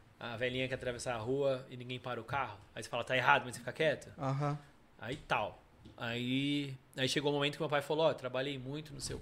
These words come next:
Speaker 1: quê, é muito cliente, software, vou dividir." Aí ele dividiu. Aí quando ele dividiu, a assistência era minha,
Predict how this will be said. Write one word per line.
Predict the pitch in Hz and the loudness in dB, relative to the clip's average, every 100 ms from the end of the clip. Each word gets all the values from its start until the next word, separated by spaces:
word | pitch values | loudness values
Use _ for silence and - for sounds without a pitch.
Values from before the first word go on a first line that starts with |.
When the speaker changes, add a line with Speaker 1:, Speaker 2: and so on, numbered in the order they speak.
| - | -8
Speaker 1:
quê, | 135 143 151 | -8 -4 -2
é | 131 | -2
muito | 135 143 | -2 -10
cliente, | 151 139 120 131 147 151 - 131 127 - | -10 -8 -4 -4 -4 -6 -6 -8 -8 -12
software, | - - 147 156 139 | -6 2 2 2 -2
vou | 127 | -4
dividir." | 147 165 117 - - - - - - - | -4 -6 -8 -12 -16 -20 -18 -20 -20 -6
Aí | 117 | -2
ele | 120 | 0
dividiu. | 131 165 139 - - - | 0 -2 -4 -8 -12 -14
Aí | 131 | -4
quando | 123 165 | 2 4
ele | 190 | 4
dividiu, | 170 165 160 190 226 - | 2 0 2 0 -2 -8
a | 139 | -6
assistência | 123 151 - 147 - | -6 -4 -2 -2 0
era | 151 139 | 0 0
minha, | 139 135 131 147 196 | -2 -4 -4 -4 -6